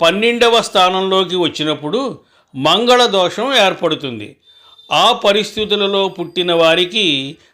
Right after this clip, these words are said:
మంగళ దోషం కలుగుతుంది. దీన్నే కుజదోషం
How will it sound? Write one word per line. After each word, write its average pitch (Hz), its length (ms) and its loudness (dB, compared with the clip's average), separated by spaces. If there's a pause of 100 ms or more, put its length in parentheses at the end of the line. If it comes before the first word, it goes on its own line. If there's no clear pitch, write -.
(100)
మంగళ 170 500 2
దోషం 185 480 0
కలుగుతుంది. 156 840 -2 (180)
దీన్నే 180 760 0 (480)
కుజదోషం 208 800 2